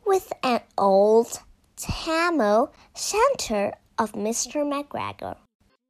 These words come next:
Little Benjamin thought, "It spoils people's clothes to squeeze under a gate."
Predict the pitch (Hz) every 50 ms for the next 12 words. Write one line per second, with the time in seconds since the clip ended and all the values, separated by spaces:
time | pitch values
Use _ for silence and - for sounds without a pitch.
0 | _ _ _ _ - - - - _ - 285 277 311 349 392 415 415 415 427 440
1 | 403 349 285 269 269 277 302 330 320 302 262 226 202 214 214 214 220 240 254 -
2 | - 277 277 294 311 330 311 - - - - - - _ _ _ _ _ _ _
3 | _ - - - 554 - - - - - - - - - _ - 262 277 302 285
4 | 233 208 - - - - 226 240 240 - - - - - - - - - - -
5 | - - - 466 494 - - 262 247 247 269 294 320 349 - - - - - -
6 | 302 330 339 302 247 220 214 220 247 294 - 294 - - - 262 247 240 - -
7 | - - _ - 208 214 262 339 381 392 392 339 - - - 302 349 381 381 370
8 | 349 320 311 311 311 311 - 339 320 - _ _ - 214 220 208 202 196 - -
9 | - - - -